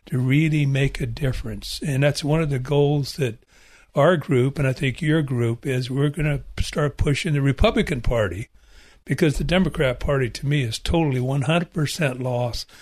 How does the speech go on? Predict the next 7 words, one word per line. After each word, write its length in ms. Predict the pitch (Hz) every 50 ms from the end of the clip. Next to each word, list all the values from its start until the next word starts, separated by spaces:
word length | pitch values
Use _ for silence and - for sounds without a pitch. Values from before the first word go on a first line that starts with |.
| - - - - - _ _ _
The 80 | - 139
Republican 540 | 147 147 - 247 262 - 170 131 143 131 123
Party's 480 | - - 143 135 131 123 113 110 -
about 320 | 160 131 127 127 117 113 -
seventy-five 680 | - - 160 147 151 131 120 - - 165 170 190 180 -
percent 420 | - 156 139 - 156 135 120 123
lost. 560 | 123 120 120 110 113 110 107 107 - - -